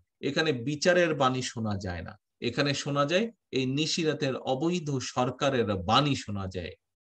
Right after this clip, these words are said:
কয়েকদিন আগের ঘটনা, কয়েকদিন আগের ঘটনা, এই দুই তিন দিন আগের ঘটনা, ঢাকা কলেজের সামনে কি হয়েছে আপনারা দেখেছেন, কিভাবে ঢাকা কলেজের ক্ষুদ্র ক্ষুদ্র ব্যবসায়ীরা কিভাবে প্রতিবাদ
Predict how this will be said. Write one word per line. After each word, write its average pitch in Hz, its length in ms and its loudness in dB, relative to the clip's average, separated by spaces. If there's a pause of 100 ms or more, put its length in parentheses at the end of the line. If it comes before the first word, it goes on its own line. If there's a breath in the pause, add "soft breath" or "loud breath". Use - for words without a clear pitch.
(540)
কয়েকদিন 190 400 4
আগের 165 320 8
ঘটনা, 131 400 -2 (680)
কয়েকদিন 170 380 6
আগের 147 320 4
ঘটনা, 135 320 -2
এই 240 120 8
দুই 208 220 2
তিন 233 200 -2
দিন 233 140 -2
আগের 160 340 0
ঘটনা, 123 420 -10 (360)
ঢাকা 131 320 4
কলেজের 156 400 4
সামনে 151 360 -4
কি 170 260 -10
হয়েছে 139 360 -2
আপনারা 110 320 -4
দেখেছেন, 107 480 -6 (640 soft breath)
কিভাবে 185 460 4 (380)
ঢাকা 151 300 4
কলেজের 160 460 2
ক্ষুদ্র 165 380 -2
ক্ষুদ্র 135 360 -2
ব্যবসায়ীরা 123 760 0 (340)
কিভাবে 160 380 0
প্রতিবাদ 185 560 4